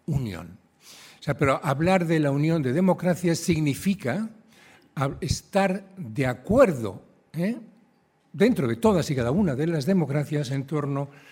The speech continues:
a lo único que las une, que es realmente, que son realmente los principios y valores sobre los que la democracia se sustenta. Y como trataré de mostrar luego,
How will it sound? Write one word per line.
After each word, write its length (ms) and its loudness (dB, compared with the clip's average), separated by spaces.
a 100 -6
lo 120 0
único 340 -2
que 100 -6
las 220 -6
une, 220 -4
que 120 -10
es 120 -10
realmente, 640 -6
que 60 -20
son 160 -2
realmente 680 -6
los 580 0
principios 640 0
y 60 2
valores 500 0
sobre 480 -2
los 260 -4
que 320 -6
la 120 -2
democracia 800 -2
se 200 -8
sustenta. 640 -8
Y 80 -8
como 180 -6
trataré 320 0
de 80 4
mostrar 400 -2
luego, 480 2